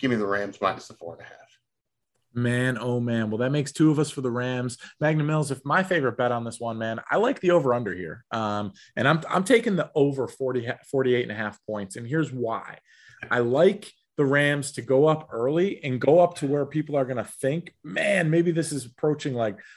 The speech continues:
Speaker 2: blowout territory." And then something happens and, you know, maybe Stafford gets a pick, maybe, you know, maybe the defense, Cincinnati's defense gets a big turnover,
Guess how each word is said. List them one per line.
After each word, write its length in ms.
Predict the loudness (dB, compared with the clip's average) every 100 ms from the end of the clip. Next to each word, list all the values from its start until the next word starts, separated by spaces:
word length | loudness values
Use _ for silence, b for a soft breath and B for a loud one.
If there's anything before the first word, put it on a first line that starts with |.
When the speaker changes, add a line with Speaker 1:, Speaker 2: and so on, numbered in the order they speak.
| B
Speaker 2:
blowout 540 | -4 2 6 6 4 2
territory." 600 | 0 0 -2 -2 -2 -4 B B _
And 240 | 0 2 4
then 280 | 4 4 0
something 420 | -2 -2 0 0
happens 720 | 0 0 0 -2 -2 -4 -10 b b -4
and, 540 | 0 2 2 -2 -6 -12 -4
you 100 | 0
know, 240 | 2 0
maybe 340 | 2 4 4 2
Stafford 520 | 0 0 0 -2 -2
gets 160 | -4 -4
a 40 |
pick, 460 | -4 4 4 4 0
maybe, 300 | 0 0 -2 -6
you 160 | -2 -2
know, 40 | B B 2
maybe 240 | 6 6
the 120 | 6
defense, 840 | 2 -2 0 -2 -2 -6 -10 -14 -8
Cincinnati's 540 | -4 -2 -2 0 -2
defense 480 | -2 -2 0 -4 -4
gets 240 | -4 -2 0
a 40 |
big 220 | 0 -2
turnover, 580 | -4 -4 -2 0 -2